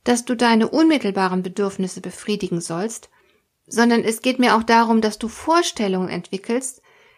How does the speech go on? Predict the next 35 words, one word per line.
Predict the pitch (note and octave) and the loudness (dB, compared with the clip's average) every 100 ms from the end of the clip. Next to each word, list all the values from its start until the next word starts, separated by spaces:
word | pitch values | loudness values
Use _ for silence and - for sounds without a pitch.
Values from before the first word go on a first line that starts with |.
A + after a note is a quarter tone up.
| _ | _
wie | B3 | -2
die | C4+ B3 | 0 0
Dinge | B3+ B3+ - | 4 4 4
im | A#3 | 0
Job | A3+ A#3 A3+ | 2 0 0
laufen | G#3+ G#3 A3 A3 G#3 | 2 4 4 0 -2
sollten. | G3+ A3 A3+ A3 - - _ _ _ _ - | 2 4 4 2 -12 -14 _ _ _ _ -8
Du | G#3+ | -6
brauchst | G#3 A#3 A#3+ A#3 | 2 2 2 -4
Visionen | A3 - A#3+ C4 B3 F3+ | -4 2 4 6 4 2
von | - F#3 | -4 -8
einer | F#3 F#3+ F#3 | -6 -4 -2
Welt, | G#3 A#3 B3 - - _ _ - | 2 2 0 -10 -20 _ _ 0
die | A#3 | 4
nach | A#3 | 4
deinen | A3+ A3+ G#3+ - - | 2 0 0 -4 0
eigenen | A#3 C#4 D4+ C#4+ | 2 4 2 0
Maßstäben | A3+ G3 - - G3 A#3+ A#3 _ _ | 0 -2 -6 -8 -6 -6 -8 _ _
gut | F4 E4+ | 0 0
ist. | - F3 - - _ _ _ - - | 0 -8 -10 -20 _ _ _ -20 0
Und | A#3+ | 4
nach | C4 B3+ | 4 2
diesen | D#4 F4+ D4 | 2 4 2
Vorstellungen | - F#3 F#3 F#3+ F#3+ G#3 A3+ | -2 -8 -6 -6 -4 -2 0
versuchst | A3+ A3+ C#4 C4+ | -2 0 -2 -2
du | C4+ | -2
dann | A#3+ A#3 | 2 2
auch | - G#3+ | 2 -2
die | A3+ | -2
Bedingungen | A3+ A3+ C#4+ F4 B3 F#3+ | -4 0 4 4 4 2
an | - F#3 | 0 -2
deinem | G3 G#3 | -2 -4
Arbeitsplatz | - D#4+ A3+ - - E3+ - | 0 2 2 -2 -6 -6 -10
zu | - | -10
gestalten. | F#3+ F3+ - F3 D#3+ - | -8 -8 -6 -6 -6 -8